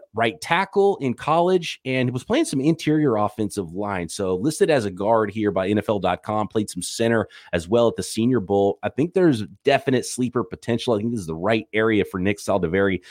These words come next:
to go to because he's going to make the switch from offensive tackle inside. There's your potential project center, long-term center, which the forty-niners will be looking at. He was projected here at pick one oh two to end the third round by Chad Reeder at N F L dot com. You can go find his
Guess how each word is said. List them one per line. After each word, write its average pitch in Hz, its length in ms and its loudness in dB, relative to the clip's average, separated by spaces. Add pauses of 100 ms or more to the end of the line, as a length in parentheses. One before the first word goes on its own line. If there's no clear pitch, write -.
(160)
to 104 80 -2
go 98 220 4
to 104 240 0
because 92 360 -2
he's 92 160 -6
going 113 260 2
to 104 60 2
make 107 220 2
the 85 60 -10
switch 104 340 -2
from 98 400 0 (320)
offensive 123 440 0
tackle 117 500 0
inside. 110 680 2 (220)
There's 170 260 4
your 180 100 4
potential 120 440 0
project 120 760 0 (340)
center, 117 760 0
long-term 147 580 2
center, 170 440 2
which 107 140 0
the 120 80 0
forty-niners 123 460 2
will 110 80 -2
be 113 120 0
looking 127 300 2
at. 82 180 -2
He 123 80 0
was 170 120 0
projected 120 440 -2
here 120 140 2
at - 100 -4
pick - 160 -6
one 117 160 2
oh 117 80 4
two 113 240 0
to 95 140 0
end 123 240 2
the 107 100 2
third 113 360 2
round 101 360 0 (380)
by 95 100 2
Chad 98 300 -2
Reeder 95 320 2 (180)
at 87 140 -2
N 101 120 2
F - 100 -4
L 92 100 0
dot 85 200 -2
com. 98 280 0
You 90 60 -4
can 95 80 -4
go 87 100 -2
find 92 220 -4
his 82 240 -8